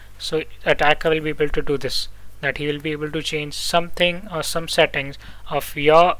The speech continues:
behalf in your computer on your account. For example, if I, if you don't want to post a comment and I send you a weird link, and when you click on that link, a comment is being posted on your behalf.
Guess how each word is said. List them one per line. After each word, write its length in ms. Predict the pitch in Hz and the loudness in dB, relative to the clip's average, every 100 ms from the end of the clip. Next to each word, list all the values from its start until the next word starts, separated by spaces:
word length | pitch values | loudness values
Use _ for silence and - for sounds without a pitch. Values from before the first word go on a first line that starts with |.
| - | -2
behalf 500 | 147 135 131 139 - - - | -2 0 -2 -6 -12 -14 -8
in 180 | 156 151 | -4 -2
your 320 | 143 147 143 - - | 0 0 -2 -6 -4
computer 480 | 139 127 131 - 147 | -4 -2 -4 -4 -6
on 160 | 139 | -6
your 240 | 139 143 156 | -2 0 0
account. 460 | 127 135 120 - - - - - | -4 -6 -6 -8 -12 -10 -12 -8
For 180 | - 143 | -2 0
example, 600 | 135 156 156 156 151 180 | 2 0 2 0 0 0
if 260 | 156 143 - | -4 -4 -4
I, 180 | 143 139 | -4 -4
if 340 | 147 196 - | -6 -8 -8
you 60 | 151 | 0
don't 160 | 160 160 | 0 2
want 160 | 151 | 0
to 80 | - | 0
post 320 | - 143 - | 0 -2 -2
a 40 | 160 | -4
comment 440 | 160 143 127 - - - - - | -2 -2 -6 -10 -12 -12 -10 -2
and 160 | 147 | -2
I 40 | 147 | 0
send 320 | - 151 156 | 0 0 0
you 100 | 156 | -2
a 140 | 147 | -2
weird 320 | 139 160 156 | 2 4 4
link, 260 | 143 143 - | 0 -6 -6
and 120 | 175 | -6
when 100 | 151 | -6
you 60 | 156 | -6
click 260 | - 170 180 | -4 -4 -4
on 140 | 175 | 0
that 180 | 175 165 | 0 0
link, 300 | 170 160 - - - - | -4 -6 -10 -12 -12 -2
a 180 | - 160 - - - - - | 2 2 0 -12 -16 -18 2
comment 480 | 190 190 180 180 180 | 6 6 4 0 -2
is 180 | 156 139 | -6 -4
being 220 | 165 156 - | -8 -8 -2
posted 520 | 175 - - 143 147 - - - | -2 -2 -2 -2 -2 -10 -12 -8
on 160 | 143 | -6
your 320 | 135 147 160 143 | 2 6 6 4
behalf. 480 | 135 123 117 - | -2 -4 -6 -8